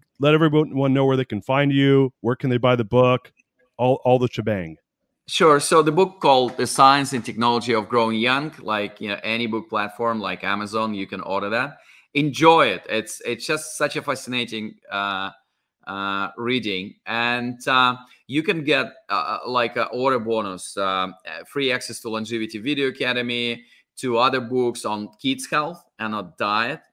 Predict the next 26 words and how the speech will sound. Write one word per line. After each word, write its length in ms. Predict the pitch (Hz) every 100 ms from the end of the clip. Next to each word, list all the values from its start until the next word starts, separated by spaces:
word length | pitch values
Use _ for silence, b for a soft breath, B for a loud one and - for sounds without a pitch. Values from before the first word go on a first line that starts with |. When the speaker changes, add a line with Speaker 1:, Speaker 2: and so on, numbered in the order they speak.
| _
Speaker 2:
uh, 260 | 92 92 92
for 160 | - 107
free 560 | - 123 127 131 131 b b -
if 200 | 120 123
you 160 | 120
order 360 | 107 117 120 117
this 240 | 110 107
book. 340 | - 127 127 127 -
Uh, 260 | 107 107 98
so 160 | -
you, 180 | 120 101 -
then 340 | 123 123 123 117
you 120 | 120
just 240 | 113 110
go 200 | - 117
to 120 | 110 107
sergey 380 | - 120 113
young 260 | 110 107 107
dot 200 | 101 -
com 240 | 104 113
and 240 | 110 95 95 -
look 180 | 104
at 100 | 101
the 80 | -
book 200 | 95 104
offer. 360 | 117 117 139 139